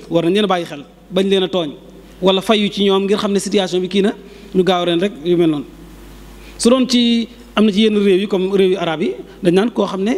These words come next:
masalan du arab, maanaam ñi nga xam ne weneen làkk lañ yor, wala ci réew yi nga xam ne jullit dañ fa ëpp, minorité yi nga xam ne du ñuy jullit, ay chrétien lañ wala yu mel noonu.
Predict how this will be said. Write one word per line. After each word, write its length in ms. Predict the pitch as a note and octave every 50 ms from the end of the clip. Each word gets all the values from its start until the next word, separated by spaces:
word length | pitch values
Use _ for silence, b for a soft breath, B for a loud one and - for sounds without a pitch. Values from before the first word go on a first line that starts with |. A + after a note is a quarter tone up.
| F#4+ - - - - - - - -
masalan 240 | E3+ D#3+ F3 A3 A3
du 60 | A3 C4+
arab, 200 | A#3+ A3 G3 - - - - - - - - - - - - - - - - - - - - - - -
maanaam 360 | C#3+ C#3 C#3 D#3 F3 - - - - - - - - - - - - - - - - - - - - - -
ñi 160 | E3+ E3 F#3+
nga 80 | G#3+ A#3+
xam 120 | G#3 G3
ne 60 | G3 F3+
weneen 200 | F3 F3 F3+ F#3
làkk 180 | F#3+ F#3 G3
lañ 120 | G3 F3+ E3+
yor, 160 | E3+ D#3 - - - - - - - - B B B B
wala 140 | - G3+ G#3+
ci 140 | G#3+ A#3 B3
réew 160 | A3 B3 B3
yi 100 | A3+ A#3
nga 80 | B3 B3+
xam 100 | B3 G#3+
ne 60 | G3 F3
jullit 200 | A3 G#3+ G#3+ F3
dañ 120 | G#3 G3+
fa 140 | F#3 A3+ G3+
ëpp, 120 | F#3+ - - E4 - - - - - - - - - B3 - - -
minorité 400 | G#3+ G3+ A#3+ B3+ B3 A3 F3+ G#3+
yi 40 | A3
nga 60 | B3 B3+
xam 120 | B3 A#3+
ne 80 | A#3+ C4 B3+ -
du 140 | G3 F3+
ñuy 200 | G3+ C4 C#4 B3+ G#3+
jullit, 260 | C4 A#3+ G#3+ F3 -
ay 140 | F#3+ F#3+ F3+
chrétien 300 | - F3+ F3 - G3+ G3+
lañ 140 | G#3 G#3 G#3+
wala 140 | A3 A3
yu 80 | G#3+ G#3
mel 140 | G3 F3+ E3
noonu. 160 | D3 C3 A2